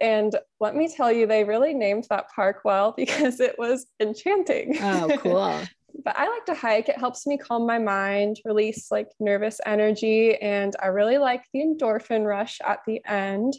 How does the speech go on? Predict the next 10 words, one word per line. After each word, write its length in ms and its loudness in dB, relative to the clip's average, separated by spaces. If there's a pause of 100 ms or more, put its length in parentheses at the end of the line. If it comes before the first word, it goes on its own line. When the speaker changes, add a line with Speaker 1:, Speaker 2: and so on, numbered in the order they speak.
(120)
Speaker 1:
When 140 2
I 80 2
graduate 360 0
pharmacy 460 -2
school, 460 4 (100)
I 80 -4
think 240 -4
I 60 0
wanna 260 -2
hike 400 -4